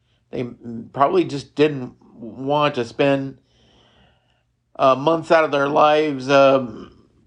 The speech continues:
in this extreme heat and these circ-, in these circumstances. And I imagine that's what it was. But David Lean, uh, got the nod,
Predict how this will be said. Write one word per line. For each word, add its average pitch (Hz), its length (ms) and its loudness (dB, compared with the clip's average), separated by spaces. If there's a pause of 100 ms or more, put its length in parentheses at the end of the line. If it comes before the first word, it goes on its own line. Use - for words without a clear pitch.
(640)
in 151 180 2
this 143 200 2
extreme 131 460 0
heat 135 400 0
and 120 180 -2
these 120 220 -6
circ-, 147 400 -2
in 135 80 -12
these 127 200 -6
circumstances. 113 800 -4 (360)
And 127 120 -2
I 120 100 4
imagine 139 500 0
that's 127 240 0
what 127 480 -4
it 117 80 0
was. 135 220 0
But 113 200 -2
David 143 300 0
Lean, 156 400 -6 (400)
uh, 127 140 -2
got 139 340 2
the 135 80 0
nod, 165 520 2